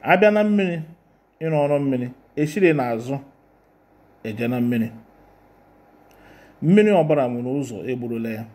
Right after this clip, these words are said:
esi eje. Ụzọ ahụ o furu egburu na mmiri ahụ, ka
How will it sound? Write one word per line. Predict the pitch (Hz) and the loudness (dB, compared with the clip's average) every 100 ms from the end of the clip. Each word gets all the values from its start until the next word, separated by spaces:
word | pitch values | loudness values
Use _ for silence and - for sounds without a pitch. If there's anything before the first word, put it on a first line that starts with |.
| - _ _ | -20 _ _
esi | 113 110 | -16 -12
eje. | 101 92 110 - _ _ _ _ _ _ _ _ _ _ _ - - - - _ | -14 -12 -14 -16 _ _ _ _ _ _ _ _ _ _ _ -20 -20 -20 -20 _
Ụzọ | 214 190 156 | 0 4 4
ahụ | 175 156 117 123 - 151 | 4 2 -4 -12 -6 -4
o | |
furu | 151 123 123 | -2 -4 -4
egburu | 131 131 123 | -2 -2 -4
na | 127 | -4
mmiri | 123 127 120 | -4 -4 -4
ahụ, | 113 113 113 - _ _ _ _ _ | -6 -8 -12 -20 _ _ _ _ _
ka | 135 | -2